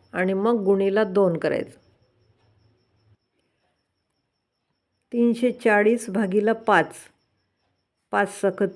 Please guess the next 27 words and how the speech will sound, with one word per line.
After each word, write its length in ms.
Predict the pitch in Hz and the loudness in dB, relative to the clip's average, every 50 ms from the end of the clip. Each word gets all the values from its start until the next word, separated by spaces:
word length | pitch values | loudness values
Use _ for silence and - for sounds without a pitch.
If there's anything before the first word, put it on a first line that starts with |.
| - - | -6 -4
तीस 300 | 214 214 247 262 262 254 - - _ _ _ _ _ _ _ _ _ _ _ _ _ _ _ _ _ _ - | -2 0 0 -2 -4 -8 -16 -20 _ _ _ _ _ _ _ _ _ _ _ _ _ _ _ _ _ _ -4
आणि 140 | 202 202 | -2 -2
पाच 320 | 208 208 214 202 190 196 208 | -2 0 2 0 2 2 2
आठे 240 | 190 180 185 202 190 | 0 2 2 -2 -2
चाळीस 440 | 190 196 175 156 151 143 - - - - _ _ _ _ _ _ _ _ _ _ _ _ _ _ - - | 0 0 0 2 0 0 -4 -8 -12 -20 _ _ _ _ _ _ _ _ _ _ _ _ _ _ -8 -4
आणि 160 | 190 196 208 | -2 0 0
याला 200 | 208 202 202 214 | 2 2 4 4
आता 220 | 208 208 208 220 202 | 4 4 2 0 0
गुणिला 360 | 190 202 208 208 208 208 208 202 | 0 0 0 0 2 2 0 0
दोन, 300 | 180 170 185 160 139 120 - - _ _ _ _ _ _ | 0 0 -2 -2 -2 -4 -10 -16 _ _ _ _ _ _
बे 160 | 190 175 185 196 | -4 -2 0 2
आठे 260 | 185 180 185 196 190 | 0 0 -2 -4 -8
सोळा, 440 | 190 - - 185 180 190 196 233 285 294 - _ _ _ _ _ _ _ _ _ _ _ _ _ _ _ _ - | -6 -4 -2 -2 0 0 -2 -2 -6 -8 -12 _ _ _ _ _ _ _ _ _ _ _ _ _ _ _ _ -8
हातचा 280 | 185 175 180 - 202 | -8 -6 -2 0 2
आला 180 | 190 185 190 196 | 2 2 2 2
एक, 160 | 208 226 220 - | 2 0 -2 -4
बे 180 | 185 185 196 190 | -2 -2 -2 0
सख 240 | 190 208 190 185 | -2 -4 -4 -2
बारा 360 | 202 190 175 185 180 180 180 180 | -2 0 0 0 0 2 0 0
आणि 120 | 180 190 | -2 -2
एक 100 | 190 190 - - | -4 -8 -6 -2
तेरा, 260 | 180 165 156 147 - 123 - - _ _ _ _ _ _ _ _ _ _ _ _ _ _ _ - | 0 0 0 0 -2 -6 -12 -18 _ _ _ _ _ _ _ _ _ _ _ _ _ _ _ -10
एकशे 300 | 185 185 - - 220 202 208 - - | -10 -10 -4 -2 -2 -2 -2 -2 -4
छत्तीस. 500 | 196 190 - - _ - 190 180 185 - - - - _ _ _ _ _ _ _ _ _ _ _ _ _ _ _ _ _ _ _ _ _ _ _ _ _ _ _ _ _ _ _ _ _ - | -4 -6 -6 -8 _ -2 -2 -2 -2 -6 -16 -20 -20 _ _ _ _ _ _ _ _ _ _ _ _ _ _ _ _ _ _ _ _ _ _ _ _ _ _ _ _ _ _ _ _ _ -4
ती 80 | 262 226 | -2 2
गाडी 480 | 202 226 220 208 208 208 220 247 277 | 6 6 8 8 8 6 6 4 2
दोन 400 | 277 254 226 220 220 226 226 226 | 0 0 2 4 4 4 4 0